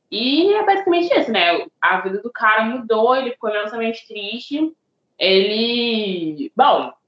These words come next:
primeiro que ele tá num lugar de privilégio, porque ele sofreu um acidente e conseguiu se isolar num castelo, numa cidade no meio do nada.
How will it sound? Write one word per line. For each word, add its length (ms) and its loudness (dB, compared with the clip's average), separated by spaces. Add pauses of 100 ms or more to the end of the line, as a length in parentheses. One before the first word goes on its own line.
primeiro 380 0
que 60 -2
ele 180 0
tá 140 2
num 140 -2
lugar 200 2
de 80 -14
privilégio, 600 -2
porque 520 -4 (300)
ele 120 0
sofreu 320 0
um 40 2
acidente 640 -2 (540)
e 80 -8
conseguiu 380 -6
se 120 -8
isolar 400 4
num 60 -4
castelo, 600 -4 (640)
numa 220 -2
cidade 440 -2
no 120 -4
meio 240 -2
do 60 -4
nada. 420 0